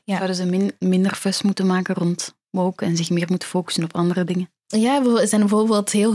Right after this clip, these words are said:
Speaker 1: grote dingen die spelen rondom, eh, leraarstekort bijvoorbeeld, dat jongeren heel erg belangrijk vinden. Klimaat is een voorbeeld. Bijvoorbeeld, ik, ik sprak me ook heel hard uit over de begrotingtekort, dat ook bijvoorbeeld betaald moet worden door jongeren. Laat daar dan ook eens aan
Speaker 2: Mhm.
Speaker 1: gebeuren. En ik denk van, ja, laat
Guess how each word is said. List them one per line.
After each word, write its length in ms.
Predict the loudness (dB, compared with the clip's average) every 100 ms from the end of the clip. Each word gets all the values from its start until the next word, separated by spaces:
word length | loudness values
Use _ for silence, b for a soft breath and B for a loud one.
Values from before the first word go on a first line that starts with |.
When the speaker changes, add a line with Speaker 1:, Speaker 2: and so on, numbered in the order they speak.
| 0
Speaker 1:
grote 240 | 0 -2 0
dingen 200 | 0 2
die 100 | 0
spelen 260 | 0 2
rondom, 360 | 4 4 2 0
eh, 120 | 0
leraarstekort 760 | 0 0 0 -2 -4 -4 -4 -4
bijvoorbeeld, 440 | -6 -4 -2 -2
dat 160 | -4 -2
jongeren 280 | 0 0 -2
heel 120 | -4
erg 220 | -2 -4
belangrijk 520 | -4 -4 -2 -4 -4
vinden. 460 | -4 -2 0 -2 -2
Klimaat 460 | -2 0 0 0
is 120 | 0 0
een 120 | 0
voorbeeld. 480 | 0 -2 -2 -4 -2
Bijvoorbeeld, 460 | -2 0 0 -2 -2
ik, 180 | -4
ik 100 | -4 -6 -6
sprak 260 | -4 -2
me 80 | -2
ook 120 | 0
heel 100 | 0
hard 220 | 0 -2
uit 220 | -2 -4 0
over 180 | 0
de 80 | 0
begrotingtekort, 1080 | -4 -6 -2 -2 0 2 2 0 -2 -2 0
dat 180 | -2 -2
ook 60 |
bijvoorbeeld 360 | 0 2 2 0
betaald 340 | -4 -2 -2
moet 200 | 0 0
worden 240 | 2 0 2
door 140 | 2
jongeren. 440 | 2 2 0 0 -2 B B
Laat 220 | -4 -4 -2
daar 140 | 0
dan 200 | 2 2
ook 180 | 0 0
eens 220 | -2 -2
aan 140 | -2
Speaker 2:
Mhm. 40 | 0 0
Speaker 1:
gebeuren. 360 | -2 -2 0
En 140 | -2 -4
ik 140 | -2
denk 160 | -2 0
van, 300 | 0 -2 -2 B B B
ja, 360 | -4 -2 0 -4
laat 280 | -2 -2 -2